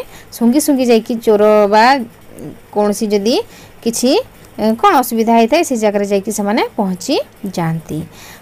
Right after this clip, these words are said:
ପୋଲିସକୁ ଆମ୍ଭେମାନେ ମଧ୍ୟ ଦରକାର ବେଳେ ସାହାଯ୍ୟ ସହଯୋଗ କରିବା ଉଚିତ। ତ ସେମାନେ ଯେହେତୁ ଆମର ବନ୍ଧୁ, ସେମାନେ ଆମକୁ ବିଭିନ୍ନ ପ୍ରକାର ସାହାଯ୍ୟ କରିଥାନ୍ତି। ତ ଆମର ମଧ୍ୟ କର୍ତ୍ତବ୍ୟ, ଆମେ ମଧ୍ୟ ଦରକାର ପଡ଼ିଲେ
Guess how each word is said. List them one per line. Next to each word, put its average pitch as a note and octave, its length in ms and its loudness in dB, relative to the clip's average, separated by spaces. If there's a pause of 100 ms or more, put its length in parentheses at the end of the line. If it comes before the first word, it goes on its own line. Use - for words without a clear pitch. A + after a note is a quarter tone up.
(120)
ପୋଲିସକୁ C#4+ 460 2
ଆମ୍ଭେମାନେ C#4+ 480 2
ମଧ୍ୟ C4+ 340 2 (200)
ଦରକାର G#3 440 2
ବେଳେ A3 160 2
ସାହାଯ୍ୟ G3 400 -4
ସହଯୋଗ G3 460 -4
କରିବା F#3+ 340 2
ଉଚିତ। E3+ 420 -6
ତ - 40 -2 (640)
ସେମାନେ C#4 400 2
ଯେହେତୁ D4+ 340 4
ଆମର C#4 280 4
ବନ୍ଧୁ, A3+ 360 2
ସେମାନେ C4+ 360 0
ଆମକୁ C#4 220 0
ବିଭିନ୍ନ B3 320 0
ପ୍ରକାର B3+ 280 0
ସାହାଯ୍ୟ G#3+ 380 -4
କରିଥାନ୍ତି। B3 460 -2
ତ C#4 100 -2
ଆମର C#4 380 4
ମଧ୍ୟ D4+ 300 4
କର୍ତ୍ତବ୍ୟ, A#3+ 500 0
ଆମେ A3+ 260 0
ମଧ୍ୟ A#3+ 300 0
ଦରକାର A3+ 380 0
ପଡ଼ିଲେ A#3+ 400 4